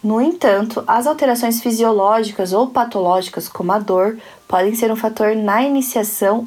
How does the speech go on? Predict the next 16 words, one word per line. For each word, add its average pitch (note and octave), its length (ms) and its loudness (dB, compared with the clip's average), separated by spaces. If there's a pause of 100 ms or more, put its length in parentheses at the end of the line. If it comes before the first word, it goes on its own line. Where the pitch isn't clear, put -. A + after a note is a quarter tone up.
ou A3+ 220 2
no A3+ 320 2
desenvolvimento B3 920 0
de A3 100 -4
sinais G#3 480 -2
comportamentais, G3+ 1040 -2 (320)
de - 100 -4
acordo G#3 340 -2
com G#3+ 200 -2
Lopes F#3 340 -2
Fagundes, G3 540 -2
de G3 80 -6
dois G3+ 220 0
mil G3 120 -2
e G3 40 -6
dezoito. A3+ 540 -4